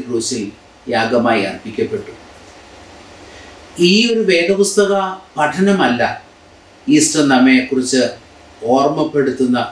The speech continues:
പ്രധാനമായ കാര്യം. ഈ വേദപുസ്തകം അഥവാ ദൈവസ്നേഹം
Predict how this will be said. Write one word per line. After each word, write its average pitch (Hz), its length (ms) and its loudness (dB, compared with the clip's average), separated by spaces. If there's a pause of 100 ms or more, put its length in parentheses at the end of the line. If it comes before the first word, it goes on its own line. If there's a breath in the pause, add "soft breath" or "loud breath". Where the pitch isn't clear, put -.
പ്രധാനമായ 113 640 -4
കാര്യം. 92 320 -12 (1300)
ഈ 117 120 0
വേദപുസ്തകം 143 720 0 (960)
അഥവാ 151 340 0 (640)
ദൈവസ്നേഹം 143 960 0